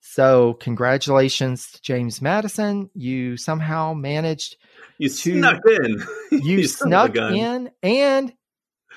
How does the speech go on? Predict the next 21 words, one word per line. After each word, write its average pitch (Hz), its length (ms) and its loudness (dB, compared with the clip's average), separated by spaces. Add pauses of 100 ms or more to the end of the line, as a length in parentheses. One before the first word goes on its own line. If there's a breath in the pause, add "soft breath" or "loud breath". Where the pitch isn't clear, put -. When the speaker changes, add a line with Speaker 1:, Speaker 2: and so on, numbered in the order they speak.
(500 loud breath)
Speaker 1:
even 247 320 4
Thomas 220 460 -2
Jefferson 170 600 -2
did 107 140 -4
not 131 320 0
get 120 280 0
a 113 80 -12
seat 110 260 -6
at 101 120 -12
the - 60 -18
table. - 380 -14 (240)
So 127 420 4
this 190 220 2
is 180 180 2
Speaker 2:
Wow. 196 220 2
Speaker 1:
one 214 320 2 (100)
instance 175 720 0 (340 soft breath)
that 147 220 4
he 165 540 -2 (120)
surpassed 127 760 2 (140)
Jefferson. 117 680 -6